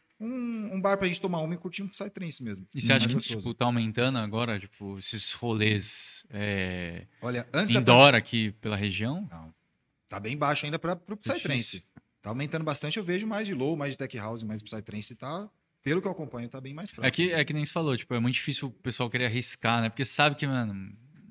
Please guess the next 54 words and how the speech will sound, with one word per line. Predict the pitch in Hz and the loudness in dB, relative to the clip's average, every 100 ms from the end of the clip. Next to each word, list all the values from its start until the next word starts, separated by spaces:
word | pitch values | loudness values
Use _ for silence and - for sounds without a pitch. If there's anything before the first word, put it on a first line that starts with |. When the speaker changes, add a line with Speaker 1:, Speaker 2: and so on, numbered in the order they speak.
| - | -10
Speaker 2:
talvez | - 117 131 | -4 0 0
não, | 139 131 | 0 0
não | 131 | 2
abrace | 139 113 120 120 - | 2 4 6 6 2
aqui | 117 | -2
na, | 113 | -2
nas | 113 110 107 - | 0 -2 -2 -4
regiões. | 110 98 107 98 92 - - _ - - - _ _ _ _ | -6 -4 -4 -4 -6 -10 -20 _ -20 -20 -20 _ _ _ _
Speaker 1:
Então, | - 165 | -6 -4
acho | 135 - | -2 -2
que | |
tem | 196 | -2
que | 208 | -2
insistir, | 214 208 - 175 | -2 0 -2 -2
né? | 120 131 - | -4 -6 -12
Como | - 135 | -12 -8
a | |
gente | 143 - | -6 -4
acabou | 123 127 - | -6 -6 -6
fazendo | 117 117 | -8 -6
com | 113 | -8
a | |
Pini, | 113 151 | -6 -6
a | |
gente | 127 113 | -2 -2
Speaker 2:
Uhum. | 120 | -2
Speaker 1:
investiu | 135 - | -4 -4
um | 127 | -4
pouquinho | 117 113 120 | -8 -8 -10
com, | - 107 | -8 -12
com | 104 110 | -12 -14
o | |
foto, | 120 143 165 165 | -10 -6 -6 -6
não | 160 | -8
deu | 120 131 | -6 -6
pra | 117 | -6
fazer | 120 120 | -10 -10
um | |
after | 110 120 | -10 -10
movie, | 117 147 175 | -8 -8 -8
mas | 180 254 262 - - | -8 -4 0 -2 -4
a | |
pessoa | - 147 160 | -10 -8 -8
vai | 156 | -8
conhecendo, | 170 170 170 185 202 196 147 127 | -6 0 0 2 0 -4 -4 -2
aí | 127 156 - _ _ _ _ | -2 -2 -8 _ _ _ _
como | - 151 | -4 -4
co-, | 151 156 113 117 | -4 -10 -14 -16
colaram | - 143 160 | -8 -6 -4
vocês, | 160 160 139 110 | -2 0 0 -4
aí | 107 | -6
fala | 113 139 | -8 -6
da | 143 | -6
festa. | 135 143 127 104 98 | -6 -4 -4 -4 -8